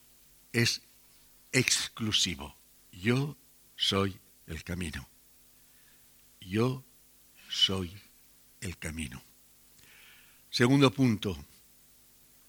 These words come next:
a la exclusividad de este texto añadamos la personalidad de este texto, porque dice, "Yo soy".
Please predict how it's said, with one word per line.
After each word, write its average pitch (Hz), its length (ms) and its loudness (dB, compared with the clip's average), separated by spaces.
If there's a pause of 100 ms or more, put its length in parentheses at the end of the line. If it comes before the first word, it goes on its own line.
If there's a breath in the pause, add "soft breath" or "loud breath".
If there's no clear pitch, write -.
(1200 soft breath)
a 117 120 6
la 117 160 8
exclusividad 117 1000 4
de 120 120 2
este 98 240 2
texto 131 560 0 (1700 soft breath)
añadamos 113 760 0 (180)
la 101 320 2
personalidad 92 960 -2
de 90 80 -6
este - 260 -6
texto, - 460 -10 (1120 loud breath)
porque 120 300 2
dice, 120 420 2 (260)
"Yo 107 600 -4 (600)
soy". 78 640 -2